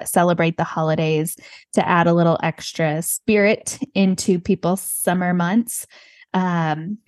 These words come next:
but they did, did y'all see they debuted the Disneyland Mickey and Minnie's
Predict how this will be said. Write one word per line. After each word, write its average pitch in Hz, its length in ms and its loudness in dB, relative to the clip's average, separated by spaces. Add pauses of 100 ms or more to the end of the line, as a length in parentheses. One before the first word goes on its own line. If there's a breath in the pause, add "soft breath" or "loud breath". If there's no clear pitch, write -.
but 214 500 2
they 202 240 2
did, 185 580 2
did 190 180 0
y'all 196 140 2
see 214 240 0
they 202 200 2
debuted 180 840 -2 (120)
the 180 100 0
Disneyland 175 720 0
Mickey 175 320 2
and 175 180 2
Minnie's 170 600 -4